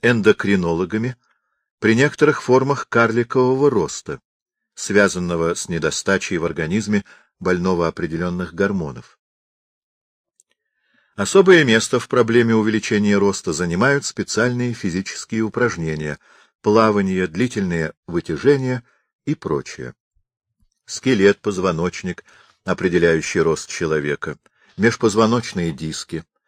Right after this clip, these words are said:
их ростковые зоны можно, конечно, стимулировать. При затрате громадных усилий, воли и времени можно удлинить свой рост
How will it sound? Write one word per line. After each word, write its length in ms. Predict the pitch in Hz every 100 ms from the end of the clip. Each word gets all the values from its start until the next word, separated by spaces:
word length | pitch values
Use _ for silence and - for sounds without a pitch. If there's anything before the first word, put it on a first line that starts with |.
| _ _
их 200 | 113 123
ростковые 640 | 110 104 - 120 107 101 92
зоны 320 | 113 127 117
можно, 360 | 107 107 110
конечно, 480 | - 95 95 - 92
стимулировать. 800 | - - 98 175 147 135 131 _ _ _ _ _ _ _ _ -
При 160 | 107
затрате 480 | 104 107 110 107 -
громадных 560 | 92 95 95 87 90 -
усилий, 480 | 85 - 98 92 - - _ -
воли 420 | 85 92 104 92
и 120 | 90
времени 440 | 85 110 101 85
можно 380 | 82 92 - 92 -
удлинить 520 | 90 87 95 95 -
свой 260 | - 85
рост 380 | 87 107 - -